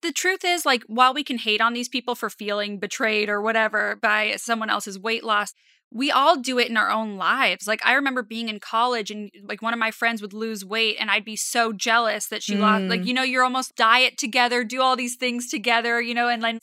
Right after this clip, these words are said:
Speaker 1: it feels like if you're insecure about it already and, if, and you see your friend doing it, you know, it's, it's a natural feeling.
Speaker 2: It's human psychology, right? It's
Speaker 1: Totally.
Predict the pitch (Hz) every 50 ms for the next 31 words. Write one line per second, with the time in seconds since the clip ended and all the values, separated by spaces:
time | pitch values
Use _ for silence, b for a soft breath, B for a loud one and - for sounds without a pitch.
0 | _ _ - 240 240 233 - - 262 262 262 254 247 220 - 226 208 208 190 _
1 | _ _ _ _ - 233 285 269 269 269 254 262 - - 269 254 269 247 220 220
2 | 220 214 214 208 190 214 220 226 226 208 208 208 202 202 - 220 214 208 202 208
3 | 202 196 - 233 214 208 202 - - 220 208 214 226 226 202 214 202 196 202 202
4 | 208 202 196 196 - b b b b _ - 262 277 349 302 233 240 262 269 247
5 | - 277 294 - 294 294 277 277 277 277 294 294 - 320 285 277 277 - 254 240
6 | 285 320 233 185 - 240 294 - - - 339 320 330 311 320 - 208 202 - 185
7 | 160 160 151 143 143 143 151 156 160 160 - - - 220 208 208